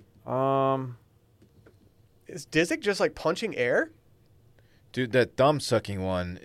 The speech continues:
Speaker 1: he doesn't care. Right?
Speaker 2: Yeah, he's probably just like,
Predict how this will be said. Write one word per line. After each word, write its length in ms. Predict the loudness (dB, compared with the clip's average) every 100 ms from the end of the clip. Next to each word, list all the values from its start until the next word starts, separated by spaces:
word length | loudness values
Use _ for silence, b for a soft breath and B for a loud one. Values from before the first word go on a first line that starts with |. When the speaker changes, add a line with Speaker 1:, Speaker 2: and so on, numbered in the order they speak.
| -8
Speaker 1:
he 100 | -4
doesn't 200 | -4 -4
care. 420 | -6 -6 -6 -8 -14 _ b b b b b b b -4
Right? 340 | 2 4 2 -4 -8
Speaker 2:
Yeah, 180 | -8 -6
he's 160 | -8
probably 260 | 4 4 4
just 200 | 0 0
like, 180 | 0